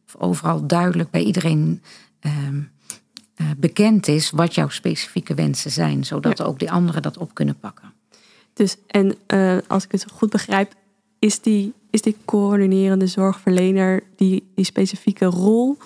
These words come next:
Speaker 2: is er nu niet of niet duidelijk genoeg?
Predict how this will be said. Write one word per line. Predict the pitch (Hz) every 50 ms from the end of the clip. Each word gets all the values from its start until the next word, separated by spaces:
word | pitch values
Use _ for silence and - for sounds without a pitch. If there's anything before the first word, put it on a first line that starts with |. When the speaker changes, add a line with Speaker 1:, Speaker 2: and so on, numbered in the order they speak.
| - - - _ _ _ _ _ _ _
Speaker 2:
is | - 220 226 -
er | 233 214 208
nu | 208 208 202 202 196 202 - _ _ _ _ -
niet | 196 190 196 208 196 185 - - - -
of | - 190 190 -
niet | 208 202 202 196 -
duidelijk | - 180 190 196 190 185 185 190 196 -
genoeg? | - - - 190 185 185 180 180 175 - - _